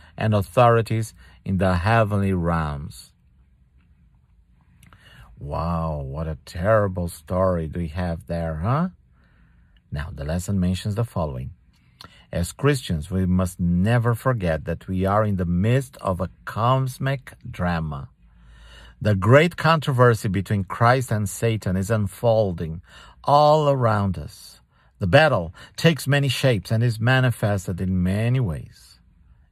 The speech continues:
And though much is hidden, we can understand that as followers of Christ,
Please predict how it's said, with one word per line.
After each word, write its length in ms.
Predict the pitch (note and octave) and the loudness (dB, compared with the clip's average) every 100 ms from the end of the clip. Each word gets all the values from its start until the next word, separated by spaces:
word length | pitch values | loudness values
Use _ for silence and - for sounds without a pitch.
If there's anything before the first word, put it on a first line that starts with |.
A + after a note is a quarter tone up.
| - | -14
And 260 | - F2 E2+ | -6 -4 0
though 220 | G#2 G2+ | 2 2
much 460 | F#2 F#2 A#2 C3 | 2 2 2 0
is 140 | E3+ D#3 | -2 -4
hidden, 580 | - G#2 F#2 D#2 D#2+ - _ _ - - _ | -6 -4 -4 -4 -8 -10 _ _ -20 -20 _
we 80 | - | -8
can 200 | F#2+ B2 | 0 2
understand 500 | A#2 G#2+ - C3 B2+ | 2 0 0 2 2
that 280 | G#2 F#2+ E2 | 2 0 0
as 180 | F2 - | -4 -6
followers 600 | - G#2+ A#2+ C3+ D3 C3+ | -8 2 4 4 0 -2
of 160 | C#3+ | -6
Christ, 540 | - - C#2 C2 - | -8 -10 -10 -10 -18